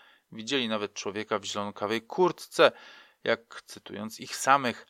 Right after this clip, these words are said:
baraszkował w zbożu, ale myśleli, że to ino żarty. Dziennikarz podsumowuje to celnie i sarkastycznie. Człowiek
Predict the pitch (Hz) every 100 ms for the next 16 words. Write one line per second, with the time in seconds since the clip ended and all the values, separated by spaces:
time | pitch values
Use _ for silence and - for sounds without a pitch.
0 | - 98 104 147 131 - 104 95 98 98
1 | 95 - - 76 98 107 - - _ _
2 | _ - 147 220 220 220 240 240 220 214
3 | 220 185 180 165 95 82 - - - _
4 | _ _ _ _ _ _ _ _ _ -
5 | 110 117 180 - 98 - - _ _ -
6 | - - 110 107 104 113 107 113 - 120
7 | 165 139 113 117 113 - 104 - - -
8 | - - _ _ _ _ _ _ _ _
9 | - - 110 110